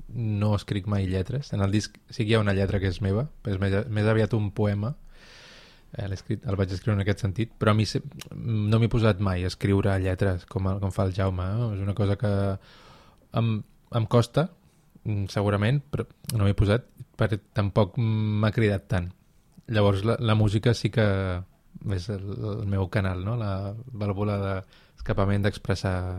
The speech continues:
emocions o també inquietuds, eh? Simplement, se-, més enllà de... o sigui que no tenen per què ser emocions, sentiments.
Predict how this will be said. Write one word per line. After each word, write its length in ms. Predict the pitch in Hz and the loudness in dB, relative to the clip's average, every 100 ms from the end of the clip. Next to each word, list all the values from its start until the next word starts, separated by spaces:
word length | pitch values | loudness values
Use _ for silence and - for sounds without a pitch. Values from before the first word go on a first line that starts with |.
| 92 - - | -10 -16 -12
emocions 680 | - 101 92 113 107 127 127 | -6 -4 -2 0 2 2 0
o 120 | 110 98 101 101 - - | -2 -4 -6 -8 -14 -6
també 260 | 107 101 | -2 0
inquietuds, 560 | 104 - 101 123 107 - | 2 0 2 2 2 -2
eh? 140 | 123 | -6
Simplement, 500 | 117 101 98 95 120 95 | -4 -4 -2 -2 -2 -4
se-, 200 | - 131 | -8 -6
més 200 | 101 92 | -4 -2
enllà 300 | 95 95 92 | -2 -2 -2
de... 140 | 92 92 - - - - - - - - - - | -2 -4 -8 -14 -20 -20 -20 -20 -20 -20 -20 -16
o 180 | - - | -12 -6
sigui 160 | - 101 | -4 -2
que 160 | 107 104 - - - - | -2 -6 -8 -10 -6 0
no 160 | 113 | 4
tenen 220 | 107 113 110 | 6 6 4
per 120 | 104 | 4
què 100 | 107 | 2
ser 220 | - 107 101 | 2 2 2
emocions, 580 | 95 95 98 - 110 104 | 2 0 0 4 4 4
sentiments. 500 | 104 92 107 127 - | 0 0 0 -2 -6